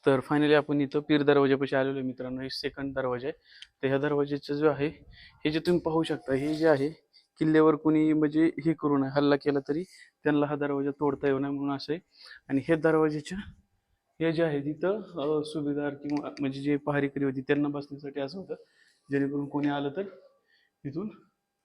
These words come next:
हे करायचं, हल्ला वगैरे इथून करू शकत होते ते.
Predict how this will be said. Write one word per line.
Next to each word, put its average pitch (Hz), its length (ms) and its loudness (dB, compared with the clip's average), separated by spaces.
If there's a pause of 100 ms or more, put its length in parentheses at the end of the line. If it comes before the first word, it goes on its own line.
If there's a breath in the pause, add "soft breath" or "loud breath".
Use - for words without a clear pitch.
(420)
हे 156 80 -2
करायचं, 135 340 -2
हल्ला 143 260 6
वगैरे 143 320 8 (680 loud breath)
इथून 151 220 6
करू 143 200 4
शकत 131 280 0
होते 127 180 0
ते. 131 120 -8